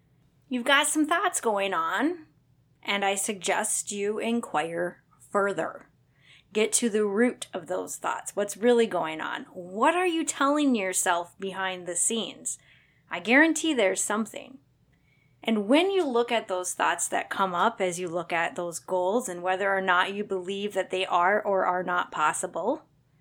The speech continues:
pay attention to those thoughts and ask yourself if they are true. It might turn out you're just scared. You're scared that even though this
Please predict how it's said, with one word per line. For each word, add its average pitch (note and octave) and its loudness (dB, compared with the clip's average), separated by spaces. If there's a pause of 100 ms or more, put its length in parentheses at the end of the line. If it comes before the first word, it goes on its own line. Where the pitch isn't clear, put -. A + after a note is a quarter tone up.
(200)
pay D4 2
attention D#4 4
to C4 -6
those F#3+ -4
thoughts F3 2
and A#3 0
ask E3+ -4
yourself F3+ -4
if F3 -8
they F3+ -2
are F3+ 0
true. - -4 (1000)
It A#3+ 0
might D4 4
turn C#4+ 2
out A#3+ 4
you're A3 0
just - 0
scared. F#3+ 2 (640)
You're G3 -2
scared B3+ 2 (440)
that G3+ 0 (280)
even F#4+ 6
though A#3 8
this C#4+ 0